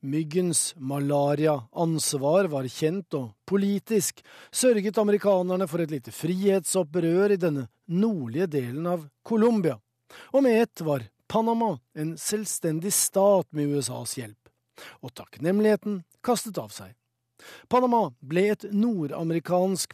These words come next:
protektorat frem til annen verdenskrig, og selve kanalsonen ble amerikansk territorium for all fremtid.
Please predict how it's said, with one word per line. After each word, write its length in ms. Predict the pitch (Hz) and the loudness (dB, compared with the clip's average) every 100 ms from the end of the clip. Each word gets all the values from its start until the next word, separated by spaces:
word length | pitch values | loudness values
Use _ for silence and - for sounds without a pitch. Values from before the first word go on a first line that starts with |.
| - | -8
protektorat 960 | 175 - 170 - 190 175 180 175 131 | -6 -6 -8 0 2 4 4 2 0
frem 220 | - 143 131 | -6 -8 -6
til 140 | 143 | -6
annen 160 | 139 127 | -6 -4
verdenskrig, 640 | 151 147 170 - 170 170 _ _ - - | -2 -2 -2 -2 -4 -6 _ _ -20 -18
og 140 | - 196 | -4 2
selve 240 | 226 165 - _ | 2 2 -8 _
kanalsonen 1400 | - 220 202 147 131 135 - - - 202 196 196 226 135 - - | -2 0 2 2 0 -4 -8 -8 -2 -2 -2 -2 -2 -4 -10 -12
ble 400 | 131 147 147 165 - 185 | -4 0 0 0 -6 -2
amerikansk 840 | 190 233 - - 127 135 147 - _ | 0 0 -6 -10 -10 -8 -10 -12 _
territorium 880 | 170 185 196 - 131 120 147 170 170 _ _ _ | -4 -4 -4 -12 -10 -6 -6 -6 -10 _ _ _
for 160 | - 220 | 2 4
all 160 | 202 | 4
fremtid. 540 | 208 247 202 247 220 | 4 2 2 0 -2